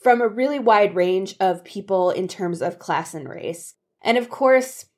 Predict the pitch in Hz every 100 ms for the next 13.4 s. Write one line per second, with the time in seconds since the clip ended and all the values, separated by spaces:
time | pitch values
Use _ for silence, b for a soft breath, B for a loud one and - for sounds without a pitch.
0 | _ - 214 220 277 370 392 349 359 339
1 | 247 370 311 269 262 240 - 302 339 381
2 | - 302 302 285 262 247 240 - - 226
3 | 233 240 226 220 220 202 196 185 180 208
4 | 190 190 190 190 190 _ _ 302 302 -
5 | _ 214 - 180 180 180 180 180 139 -
6 | _ 175 175 170 - 180 175 180 202 202
7 | - 302 349 302 254 202 185 - 202 175
8 | 180 - 170 170 175 180 - _ - 240
9 | 240 262 381 440 539 539 392 302 302 -
10 | 285 247 208 214 233 233 262 233 208 180
11 | 196 214 180 175 175 175 277 269 254 b
12 | b b 208 233 349 370 359 330 - 208
13 | 180 180 254